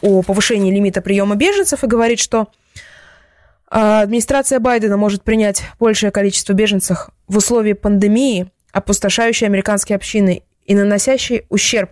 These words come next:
экономике страны, что потенциально затопит и без того трудный рынок труда более низкоквалифицированными работниками. Ну, то есть, естественно, возмущение, э, американских консерваторов, э, таким, э, решением Байдена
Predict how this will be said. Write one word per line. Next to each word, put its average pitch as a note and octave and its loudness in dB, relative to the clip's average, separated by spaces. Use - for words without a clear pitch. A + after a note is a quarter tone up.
экономике G3 0
страны, F#3+ -2
что - -4
потенциально A#3 -2
затопит G#3+ -2
и - -2
без G#3 2
того A#3 0
трудный G3 0
рынок F#3+ 0
труда G#3+ -2
более B3+ 2
низкоквалифицированными G#3+ 0
работниками. F#3+ -2
Ну, F#4+ 2
то C4 -4
есть, C4+ -2
естественно, A3+ -2
возмущение, G3+ 0
э, G#3+ -2
американских G#3 0
консерваторов, A#3 0
э, G3 2
таким, G#3 0
э, F#3 2
решением F#3 0
Байдена A3+ 0